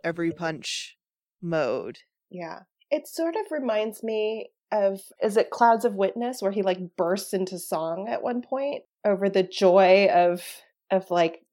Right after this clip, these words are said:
Speaker 2: I forget if it was discovering a clue or, you know, or it's like that part in Five Red Herrings where it was like, you know, there was, as he's driving up to the Mimic and to see the, the scene of the crime, he's, it was like Lord Peter's cup was full <laughs>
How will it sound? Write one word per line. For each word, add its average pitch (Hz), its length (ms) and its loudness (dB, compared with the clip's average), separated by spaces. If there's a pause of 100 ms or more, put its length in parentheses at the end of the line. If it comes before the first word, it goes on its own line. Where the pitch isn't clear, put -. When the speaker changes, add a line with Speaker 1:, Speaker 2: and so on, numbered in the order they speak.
(160)
Speaker 2:
I 220 60 -2
forget 254 280 4
if 269 80 2
it 247 80 4
was 202 140 0
discovering 196 500 4
a 180 80 4
clue 190 580 2
or, 165 380 2
you 220 100 -2
know, 208 80 8
or 226 160 8
it's 233 100 2
like 233 140 2
that 196 200 6
part 208 160 4
in 202 80 0
Five 185 220 6
Red 180 140 6
Herrings 175 460 2
where 180 160 2
it 160 80 0
was 175 180 -6
like, 170 400 0 (240)
you 330 80 0
know, 247 160 6
there 233 120 8
was, 233 140 6 (140)
as 214 140 8
he's 247 140 2
driving 190 440 6
up 165 280 4
to 175 520 2 (180)
the 190 160 2
Mimic 180 520 2
and 175 200 0
to 180 120 -4
see 180 220 2
the, 175 300 2
the 196 80 2
scene 185 220 0
of 180 140 2
the 185 60 2
crime, 175 440 2
he's, 165 300 -2
it 185 60 4
was 180 200 2
like 165 340 2 (120)
Lord 196 360 2 (100)
Peter's 202 340 2 (160)
cup - 360 2
was 180 280 -2
full 180 420 0
<laughs> - 100 4